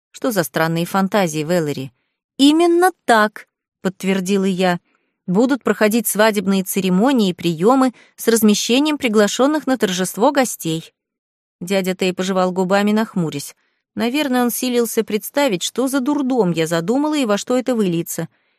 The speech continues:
Я терпеливо ждала, когда дядя начнет мне возражать, проговаривая про себя аргументы. Однако он лишь спросил: «А ты уверена, что нужно так все усложнять, дитя мое?»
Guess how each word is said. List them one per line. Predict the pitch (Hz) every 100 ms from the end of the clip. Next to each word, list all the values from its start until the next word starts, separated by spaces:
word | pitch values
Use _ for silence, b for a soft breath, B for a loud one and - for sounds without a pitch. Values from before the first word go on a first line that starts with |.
| _
Я | 175 202
терпеливо | 196 196 214 208 190 185
ждала, | 175 185 220
когда | - 170 180
дядя | 170 185 180 190
начнет | 190 185 196 196 190
мне | 196 202
возражать, | 190 202 226 254 294 185 - _ _
проговаривая | - 175 175 170 196 240 220
про | -
себя | 202 202 196
аргументы. | 196 185 233 208 147 - 135 _ _ _ _
Однако | - 202 330 302
он | 269
лишь | 254 254 -
спросил: | - 233 233 - 175 143 _ _ _ _ _ _ _ -
«А | 170
ты | 214
уверена, | 233 254 320 269
что | 196 - 185
нужно | 175 175 175
так | 175 170
все | - 170
усложнять, | 175 - 180 180 190 170
дитя | 151 165 - 180
мое?» | 156 151 143